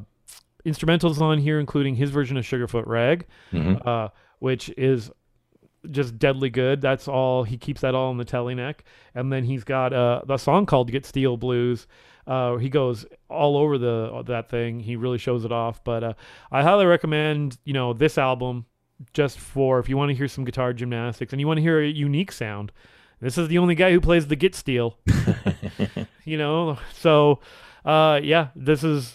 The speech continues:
Speaker 1: th-, it's, it's gonna be cool. It's gonna be interesting either way. So if you're into, you know, guitar-driven, uh, songs or, you know, albums, this one,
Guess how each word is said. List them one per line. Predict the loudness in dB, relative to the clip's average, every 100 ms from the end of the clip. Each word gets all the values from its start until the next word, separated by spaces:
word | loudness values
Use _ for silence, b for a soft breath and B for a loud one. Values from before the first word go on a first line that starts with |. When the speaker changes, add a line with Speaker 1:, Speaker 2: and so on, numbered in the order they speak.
| -6 2
Speaker 1:
th-, | 4 4
it's, | 0 -4
it's | -8 -8 -2
gonna | -2 0
be | 0
cool. | 4 6 6
It's | 4
gonna | 0
be | 2
interesting | 2 0 -2 -4 -2
either | 0
way. | 2 0
So | 0 -2 -2
if | -4 -6
you're | -4
into, | -4 -2 -2 -2
you | -2 -4
know, | -6
guitar-driven, | -6 -6 0 0 0 -2 -4 -8 b b b -10
uh, | -6 -4 -6 -10 -20 _ _ _ _ _ _
songs | -6 0 0 0 -2 -4
or, | -6 -8 _ -20 -10
you | -6
know, | -4 0
albums, | 0 0 -2 -8 -6
this | -6 -4
one, | -4 -4 -6